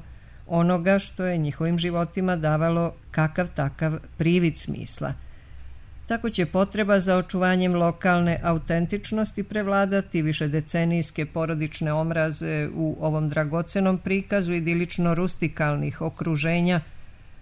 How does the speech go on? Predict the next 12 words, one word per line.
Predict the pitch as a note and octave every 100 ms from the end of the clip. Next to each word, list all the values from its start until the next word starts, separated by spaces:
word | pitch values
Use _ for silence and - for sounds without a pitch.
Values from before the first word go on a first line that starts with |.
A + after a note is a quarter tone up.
| -
kakva | F3 E3+ - E3+ E3+ E3+
galopirajućom | E3+ E3+ D#3+ E3+ E3+ E3+ D#3 - E3
globalizacijom | E3 D#3 E3 D#3+ D#3 E3 E3 - G3+ G3
i | E3
težnjom | F3 E3+ E3 F3 D#3+
za | D#3+
bezličnom | C#3+ E3 F3+ F3+ F#3 - F#3 F3 -
uniformizacijom | F#3+ F#3+ F3+ E3+ D#3+ E3+ D#3 E3+ F#3 - G3+ F#3
svega | D#3+ E3 E3 D#3
postojećeg | - C#3+ - D#3 E3+ F3 G3 F3
širom | - C#3+ D3 D3+
planete | E3 E3 F3 F3 - F#3+